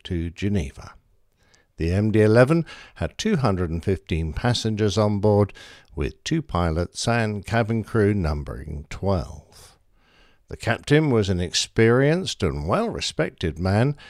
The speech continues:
having nearly ten thousand hours of experience, ranging from his time flying fighters with the Swiss Air Force to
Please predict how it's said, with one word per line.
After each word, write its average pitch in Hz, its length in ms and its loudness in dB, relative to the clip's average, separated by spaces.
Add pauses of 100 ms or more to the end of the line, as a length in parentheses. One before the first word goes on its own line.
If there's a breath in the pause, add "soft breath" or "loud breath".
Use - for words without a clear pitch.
(220 loud breath)
having 113 420 0
nearly 95 320 2
ten 104 500 0
thousand 113 640 -2
hours 87 360 0
of 82 120 -6
experience, 113 760 0 (360 loud breath)
ranging 104 600 2
from 95 240 -2
his 92 160 -4
time 95 340 0
flying 87 380 -2
fighters 107 600 -2
with 80 200 -6
the 82 100 -8
Swiss 85 400 -4
Air 123 160 2
Force 151 480 -2
to 76 380 -4